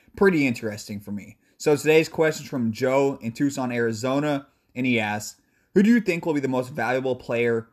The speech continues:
on the Arizona football team this year?" Again, the question from Joe,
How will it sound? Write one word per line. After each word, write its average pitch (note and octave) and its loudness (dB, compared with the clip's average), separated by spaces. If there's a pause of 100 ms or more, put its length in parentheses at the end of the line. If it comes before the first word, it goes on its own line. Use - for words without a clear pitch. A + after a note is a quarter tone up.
(180)
on A#2 0
the G#2 -4
Arizona A2+ 0
football G2 -8
team G2+ -10
this G2+ -12
year?" F2 -14 (300)
Again, B2+ 0
the B2 -2
question B2+ -2
from A2 0
Joe, A#2+ 2